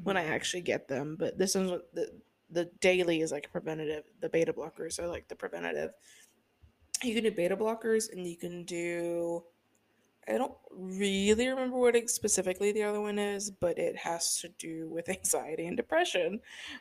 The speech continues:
Speaker 2: Mood.
Speaker 1: Um,
Speaker 2: <laughs>
Speaker 1: and the doctor was like, "Now, do you have anxiety?" And I was like, "N-, no."
Speaker 2: <laughs> No.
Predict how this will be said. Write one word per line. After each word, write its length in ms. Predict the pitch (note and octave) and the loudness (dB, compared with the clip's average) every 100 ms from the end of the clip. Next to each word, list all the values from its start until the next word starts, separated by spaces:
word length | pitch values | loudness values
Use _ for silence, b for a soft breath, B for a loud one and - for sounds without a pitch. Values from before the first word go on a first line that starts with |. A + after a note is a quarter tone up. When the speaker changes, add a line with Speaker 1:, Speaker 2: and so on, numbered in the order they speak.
| - | 0
Speaker 2:
Mood. 340 | A3 A3+ G#3+ E3+ | 8 8 8 6
Speaker 1:
Um, 120 | G#3+ - _ _ | 0 -6 _ _
Speaker 2:
<laughs> 460 | A3 E4 E4 B3+ B3+ | 0 2 2 0 2
Speaker 1:
and 100 | A3 A3+ | 4 6
the 60 | |
doctor 640 | A3 G#3+ A3 - B3 A#3+ | 10 8 8 2 2 2
was 220 | A3 G#3+ G#3+ | 2 2 4
like, 800 | G3+ G3 - F#2 - - - _ _ _ _ _ _ _ _ _ _ C4 | 6 6 4 2 -2 -12 -18 _ _ _ _ _ _ _ _ _ _ 0
"Now, 60 | |
do 100 | B3+ | 4
you 60 | E4+ | 6
have 100 | F#4+ | 4
anxiety?" 760 | G#4+ D#4+ G3+ F#3 F#3+ G3+ B3+ | 2 2 4 4 2 0 -2
And 120 | C4 G#3+ | 2 4
I 60 | |
was 120 | G3 | 4
like, 160 | F#3+ - - _ - | 4 0 -6 _ -10
"N-, 320 | G3+ G#3 G#3+ - | -6 -6 -10 -8
no." 480 | G#3 A3+ A3 A3 B3 D4+ | 2 6 8 8 6 2
Speaker 2:
<laughs> 80 | - | -4
No. 800 | G3 G#3 B4+ F#3+ F3 F#3 A3+ | 0 6 6 6 4 0 -2